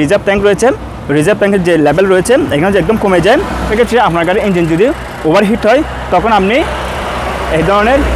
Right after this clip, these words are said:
ফ্রেশ পানি ইউজ করতে পারবেন। নরমাল ফ্রেশ পানি আপনি চাইলে আপনার গাড়ির রেডিয়েটরে ইউজ করতে পারবেন। ওখানে যদি কুল্যান্ট থাকে, সেক্ষেত্রেও কুল্যান্টের সাথে পানি মিক্স করা যায়, যদিও প্রয়োজন না হলে মিক্স করার প্রয়োজন নেই। কারণ হচ্ছে, এখানে যে কুল্যান্ট রয়েছে,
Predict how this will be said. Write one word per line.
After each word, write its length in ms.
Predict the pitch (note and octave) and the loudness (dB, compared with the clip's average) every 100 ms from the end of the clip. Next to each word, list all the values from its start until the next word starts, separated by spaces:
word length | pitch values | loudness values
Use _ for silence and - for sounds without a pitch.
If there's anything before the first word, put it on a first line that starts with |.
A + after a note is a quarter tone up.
| - - - - - - - | 0 0 0 0 0 0 0
ফ্রেশ 200 | F#3+ G3+ F3+ | 0 0 0
পানি 100 | F3+ | 0
ইউজ 100 | F3 | 0
করতে 140 | E3 D#3+ | 0 0
পারবেন। 200 | C3 B2 A2+ - - - | 0 -2 -4 -8 -10 -2
নরমাল 240 | D3 D#3+ G#3+ | 0 2 2
ফ্রেশ 140 | F3+ F3+ | 0 0
পানি 100 | F#3+ F#3+ | 0 0
আপনি 100 | D#3+ D#3+ | 0 0
চাইলে 180 | G3 C#4+ - - - | 2 0 -2 -6 -2
আপনার 180 | C#3+ D#3 D3+ | 0 0 2
গাড়ির 200 | F3+ D4 - - C#3+ | 2 0 -4 -10 -4
রেডিয়েটরে 320 | D3+ D#3 G#3+ E3+ | 0 0 2 0
ইউজ 100 | - | -2
করতে 140 | D#3+ D3+ | -2 0
পারবেন। 220 | C3+ B2 A#2 - - - | 0 0 -2 -8 -8 -2
ওখানে 180 | E3 A3 | 0 2
যদি 80 | A#3 G3+ | 2 2
কুল্যান্ট 220 | G3+ G#3 | 0 2
থাকে, 120 | G#3+ A3 | 0 0
সেক্ষেত্রেও 320 | G#3+ G#3 A3+ A#3+ | 0 0 0 0
কুল্যান্টের 280 | F#3+ G3 G#3+ | 0 0 -2
সাথে 140 | G#3+ G#3 | -2 -2
পানি 120 | F3 F#3+ | 0 0
মিক্স 140 | E3+ - | -2 -2
করা 120 | F3+ F#3 | 0 2
যায়, 120 | C#4+ - - - C3 | 0 -4 -16 -12 -4
যদিও 240 | F#3 E3+ A#3+ C#4 | -2 2 0 0
প্রয়োজন 260 | G3 F3 F3+ | 2 2 2
না 40 | F3 | 2
হলে 120 | G#3 A3+ | 2 0
মিক্স 120 | F#3 | -2
করার 120 | G#3 G#3 | -2 0
প্রয়োজন 220 | F#3 E3 G3 | 0 2 2
নেই। 100 | C#4+ - - - E3+ | 0 -2 -16 -4 0
কারণ 140 | F3 G3+ | 2 0
হচ্ছে, 200 | - C4 G#4+ - - - - - E3 | 0 -2 -2 -6 -10 -14 -14 -8 -4
এখানে 180 | G3 A#3 | -2 0
যে 60 | G3 D3 | 0 0
কুল্যান্ট 220 | E3+ G3+ G3+ | 0 2 2
রয়েছে, 240 | F#3+ A3 | 2 2